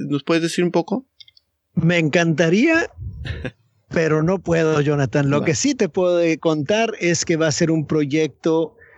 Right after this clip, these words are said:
Speaker 2: que pronto, y si me invitas de nuevo, te lo puedo contar con todo
Speaker 1: Órale,
Speaker 2: gusto.
Speaker 1: órale.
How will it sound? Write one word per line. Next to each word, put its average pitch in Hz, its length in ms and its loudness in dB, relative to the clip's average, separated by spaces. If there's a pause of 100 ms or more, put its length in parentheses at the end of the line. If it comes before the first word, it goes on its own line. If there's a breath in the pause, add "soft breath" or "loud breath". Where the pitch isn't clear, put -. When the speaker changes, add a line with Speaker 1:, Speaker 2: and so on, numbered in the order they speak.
(220 loud breath)
Speaker 2:
que 165 400 0 (420)
pronto, 196 720 -2
y 151 140 0
si 147 160 0
me 147 80 2
invitas 160 440 0
de 156 100 0
nuevo, 165 460 0
te 151 140 -2
lo 135 140 0
puedo 151 420 0 (240)
contar 151 460 2
con 143 180 0
todo 156 240 2
Speaker 1:
Órale, 156 220 2
Speaker 2:
gusto. 180 280 0 (200)
Speaker 1:
órale. 123 380 0